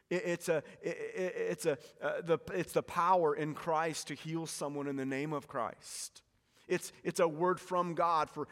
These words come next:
God's people. It's a word from God for those who aren't God's people to point them to God. Just power gifts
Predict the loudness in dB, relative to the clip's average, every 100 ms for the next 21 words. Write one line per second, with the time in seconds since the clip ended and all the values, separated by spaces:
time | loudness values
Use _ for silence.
0 | 0 0 0 -2 -2 -2 -2 -2 -2 -4
1 | -2 0 0 0 0 0 0 2 2 2
2 | 0 0 -2 -2 -2 2 0 2 -2 -2
3 | -6 -4 0 2 2 -2 -8 _ _ _
4 | _ _ _ _ _ _ _ _ _ -8
5 | -8 -8 -14 -2 4 6 6 4 2 2
6 | 2 0 -6 -6 -8